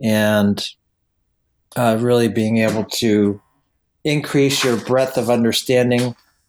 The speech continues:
of not only technology, but the people around you so that you can connect with them.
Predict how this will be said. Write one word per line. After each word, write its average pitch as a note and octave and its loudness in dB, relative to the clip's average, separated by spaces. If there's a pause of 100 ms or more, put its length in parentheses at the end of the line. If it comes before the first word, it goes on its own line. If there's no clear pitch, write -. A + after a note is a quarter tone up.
(160)
of A2 0
not A#2+ 2
only A2+ 0
technology, B2 0
but A2 -4
the G#2 -2
people C3 -2
around A#2 0
you B2+ 0
so B2 -2
that G2+ -2
you A2+ 0
can A2 -2
connect G#2 -2
with C#3+ -2
them. D#3 0